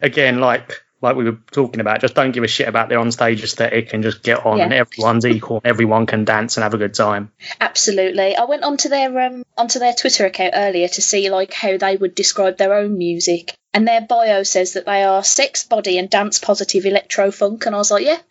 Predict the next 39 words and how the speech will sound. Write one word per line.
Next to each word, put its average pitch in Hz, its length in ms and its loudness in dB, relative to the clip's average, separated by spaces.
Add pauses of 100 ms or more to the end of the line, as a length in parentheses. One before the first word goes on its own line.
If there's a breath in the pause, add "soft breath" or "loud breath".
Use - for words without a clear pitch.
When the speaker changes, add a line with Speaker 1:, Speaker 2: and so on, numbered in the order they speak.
(100)
Speaker 2:
that's - 680 -2
<laughs> - 40 -12
Speaker 1:
That, - 680 -2
Speaker 2:
in 208 80 2
a - 20 2
Speaker 1:
that's 147 80 2
a - 40 -4
Speaker 2:
nutshell, 160 160 2
Speaker 1:
genre, 170 300 2
Speaker 2:
isn't 190 160 2
it?" - 20 -8
Speaker 1:
that's 156 200 -2
a - 60 -8
thing, 180 300 2
yeah. 180 260 2 (160)
Speaker 2:
Yeah. 311 220 0 (340 loud breath)
I 254 60 2
mean, 277 160 0
if 277 120 -4
it - 80 0
gives 294 200 0
you 285 80 2
any 269 200 0
indication 226 540 -2
of 220 80 0
how 214 280 0 (100)
fantastic 214 580 -2
they 202 160 2
are, 190 160 2
they 190 140 2
do 226 180 -4
go 208 180 0
out 196 140 2
on 196 160 -4
stage 185 560 2
with 202 340 0
a 190 280 2
disco 196 420 0
ball 185 480 0